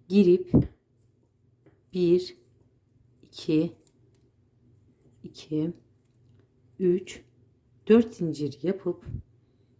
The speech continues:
bir, iki, üçüncüye göstereceğim. İkinciye de batabiliriz.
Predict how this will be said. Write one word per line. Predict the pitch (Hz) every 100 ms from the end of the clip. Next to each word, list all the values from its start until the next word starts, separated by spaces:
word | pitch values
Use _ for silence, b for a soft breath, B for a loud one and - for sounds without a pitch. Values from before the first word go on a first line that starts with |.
| _ _ _ _ _ _
bir, | 170 170 175 202 -
iki, | - - - - - -
üçüncüye | 233 - 190 160 156 151 156 202 - _ _ _ _ _ _ _ _ _ _ _ _ _ _ _ _ _ _
göstereceğim. | - - 165 - 175 -
İkinciye | - 180 160 165
de | 151
batabiliriz. | - - _ _ 165 160 170 202